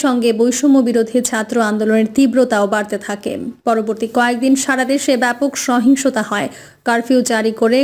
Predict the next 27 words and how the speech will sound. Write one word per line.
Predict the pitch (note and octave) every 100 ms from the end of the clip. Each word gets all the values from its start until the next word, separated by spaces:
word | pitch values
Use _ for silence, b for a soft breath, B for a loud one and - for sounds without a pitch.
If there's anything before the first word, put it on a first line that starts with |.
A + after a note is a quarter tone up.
| C4+
কাঁদানে | G#3+ G3+ G3+ G#3
গ্যাস, | A3 B3 C4+ - C4+
রাবার | B3 A#3+ C4+
বুলেট, | G#3 G3+ G#3 - -
ছড়া | B3 A3+ A3
গুলির | G#3+ G#3 G3+
পাশাপাশি | A3+ C4+ C#4 C#4 B3+ B3
তাজা | B3+ A#3+ C4 C4+ A#3
গুলি | G3+ C4 A3
ব্যবহার | G3 G#3 G#3+ G#3
করে | G#3 G3+ G#3
পুলিশ। | A3 G3+ - - b b b b
হেলিকপ্টার | C4+ D4+ F#4 F#4 G4 F#4
থেকেও | F#4 G#4 F#4+ C#4
গুলি | C#4+ D4+
করা | C#4+ C#4+
হয় | D4 F4+ D4+
আন্দোলনকারীদের | A#3+ A3+ A3+ G#3 G#3 G3 G#3 -
ওপর। | A3 G#3+ A#2+ - _ -
পুলিশ, | B3+ D4+ D4+ A#3+
র্যাব, | A3+ A3+ G#3
বিজিবি | G#3+ G3+ G3+ G#3 -
সহ | A#3+ B3 A#3 B B B B3
আইন | B3 D4+
শৃঙ্খলা | - E4+ E4 F#4+
রক্ষাকারী | F4+ - D#4+ E4+ E4 B3+
বাহিনীর | A#3+ B3 C#4+